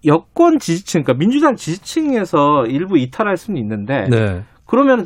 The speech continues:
Speaker 1: 다른 데서 플러스가 돼야 되잖아요.
Speaker 2: 그렇습니다.
Speaker 1: 그것도, 아, 잘 안 됐다는 얘기죠, 이게?
Speaker 2: 그렇죠. 전체 수치를 보면은 그걸 충분히 짐작을 할 수가 있고 좀
Speaker 1: 예.
Speaker 2: 더 자세히 보면
Speaker 1: 예.
Speaker 2: 보수층 지지율 사 퍼센트, 중도층 칠 퍼센트,
Speaker 1: 음.
Speaker 2: 영남권 육 퍼센트 이렇게 나왔어요.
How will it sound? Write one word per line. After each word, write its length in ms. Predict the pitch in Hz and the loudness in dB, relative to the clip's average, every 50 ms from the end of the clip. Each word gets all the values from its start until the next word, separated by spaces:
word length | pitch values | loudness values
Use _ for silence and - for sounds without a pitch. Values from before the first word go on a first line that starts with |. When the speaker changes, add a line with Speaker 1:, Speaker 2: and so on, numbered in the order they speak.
| - | 0
Speaker 1:
다른 220 | - 240 262 311 311 | 0 2 2 4 2
데서 180 | 311 - - | 0 0 -2
플러스가 400 | - - 294 311 302 - 254 185 | -4 0 0 0 2 2 0 0
돼야 180 | 135 131 131 127 | 2 2 2 2
되잖아요. 420 | 117 110 98 110 98 101 110 147 | 0 -2 -6 -6 -4 -4 -4 0
Speaker 2:
그렇습니다. 500 | 165 123 117 104 - 180 240 - 92 87 | 2 2 2 2 4 4 4 4 4 4
Speaker 1:
그것도, 120 | 92 247 160 | 2 2 2
아, 100 | 113 - | 0 -2
잘 200 | - - 180 165 | -2 -2 0 0
안 160 | 107 104 107 | 0 -2 0
됐다는 380 | 156 185 - 370 370 349 294 | -2 -2 0 -2 -2 -2 -2
얘기죠, 320 | 185 117 107 101 - 277 294 | -2 -4 -4 -6 -8 -6 -6
이게? 80 | 226 | 0
Speaker 2:
그렇죠. 200 | 113 123 127 - | 0 0 2 0
전체 300 | 113 - 123 123 - 160 | 0 2 2 2 2 2
수치를 380 | 160 160 156 - - 165 156 147 | 2 0 0 0 2 2 4 4
보면은 400 | 139 135 131 131 131 131 131 127 | 4 4 4 4 4 4 2 2
그걸 320 | 120 120 110 110 113 113 | 2 2 4 4 4 4
충분히 340 | - - 139 131 127 131 120 | 2 2 2 2 4 2 2
짐작을 380 | 95 104 107 101 117 113 117 120 | 2 2 2 2 4 2 4 2
할 80 | 143 143 | 2 0
수가 240 | - - 143 117 95 | 0 2 2 2 2
있고 440 | 87 - - 110 110 98 87 82 | 2 0 0 2 2 2 2 0
좀 120 | 78 - - | 0 0 2
Speaker 1:
예. 40 | 151 | 2
Speaker 2:
더 60 | 156 | 2
자세히 420 | 135 - 98 101 98 151 156 160 147 | 2 0 -2 0 4 4 4 4 6
보면 400 | 139 127 113 117 123 151 170 185 - - | 4 2 4 4 2 2 0 -2 -8 -8
Speaker 1:
예. 180 | 117 113 107 104 | -8 -8 -6 0
Speaker 2:
보수층 560 | 104 120 131 - 196 - - - 190 180 151 | 2 2 2 2 0 -2 0 2 2 2 2
지지율 420 | - 135 120 117 123 127 127 120 | 2 0 0 2 2 2 4 2
사 180 | - - 123 127 | 2 0 -2 -2
퍼센트, 640 | 123 - 147 131 131 120 110 - - 156 170 180 202 - - - _ _ - | 0 0 2 2 2 2 0 0 0 2 2 2 0 -4 -12 -20 _ _ -10
중도층 640 | - - 120 123 123 151 175 - - - 185 185 180 | 0 2 2 4 4 4 2 2 2 0 2 2 2
칠 200 | - - 202 208 | 0 0 0 0
퍼센트, 560 | - - 208 196 147 117 - - - 92 80 76 _ _ _ _ _ _ - 151 | 2 2 2 2 2 0 0 -2 -4 -4 -4 -4 _ _ _ _ _ _ -12 -8
Speaker 1:
음. 120 | 139 139 | -2 0
Speaker 2:
영남권 520 | 110 110 123 139 160 175 180 - 185 170 135 101 | 2 4 4 4 4 2 0 2 2 2 2 2
육 140 | 107 - - | 0 0 0
퍼센트 560 | 165 160 156 156 127 101 - - 95 82 76 _ - _ _ _ _ _ _ _ _ - | -2 0 2 2 0 0 -2 -4 -6 -6 -6 _ -18 _ _ _ _ _ _ _ _ -2
이렇게 240 | 165 160 - 196 | -2 0 0 2
나왔어요. 540 | 170 120 98 90 - - 120 127 98 80 80 | 0 2 0 0 0 0 0 0 0 -2 -4